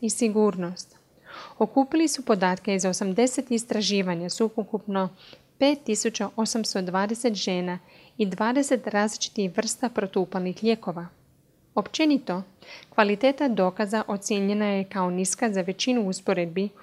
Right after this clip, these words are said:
uglavnom zbog toga što je malo studija dalo dovoljno detaljne opise korištenih metoda. Kvaliteta dokaza je također bila ograničena malom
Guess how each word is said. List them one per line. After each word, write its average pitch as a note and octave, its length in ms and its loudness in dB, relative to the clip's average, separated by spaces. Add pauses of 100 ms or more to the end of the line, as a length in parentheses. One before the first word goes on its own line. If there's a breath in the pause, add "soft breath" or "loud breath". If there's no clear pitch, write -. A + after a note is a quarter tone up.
(200 loud breath)
uglavnom A#3 420 2
zbog G#3+ 260 -2
toga F#3 240 -2
što F#3 160 -2
je G3 60 2
malo B3 360 0
studija G3+ 540 -2
dalo F3 420 -2
dovoljno G#3+ 440 0
detaljne G3 580 -2
opise G#3 480 -4
korištenih F3+ 720 -4
metoda. G3 580 2 (960 loud breath)
Kvaliteta A3+ 600 4
dokaza G3 480 0
je F#3+ 140 0
također A#3+ 500 0
bila G#3 280 2
ograničena F#3+ 600 -2
malom G#3 540 0